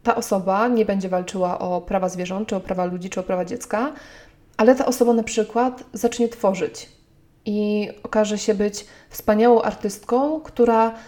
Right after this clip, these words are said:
poprzez swoją sztukę, poprzez, nie wiem, może swoje malarstwo, będzie poruszała ważne społeczne tematy, będzie,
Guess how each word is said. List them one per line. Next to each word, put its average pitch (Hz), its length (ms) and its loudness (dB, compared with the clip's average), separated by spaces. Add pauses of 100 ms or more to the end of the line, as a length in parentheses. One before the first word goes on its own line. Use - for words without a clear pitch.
(260)
poprzez 220 320 2
swoją 208 320 0
sztukę, 262 560 0
poprzez, 208 320 -4
nie 185 100 -2
wiem, 175 120 -6
może 185 180 -6
swoje 185 220 -6
malarstwo, 190 720 -4 (260)
będzie 269 200 4
poruszała 220 580 4
ważne 196 280 2
społeczne 185 480 -2
tematy, 226 420 0
będzie, 185 480 0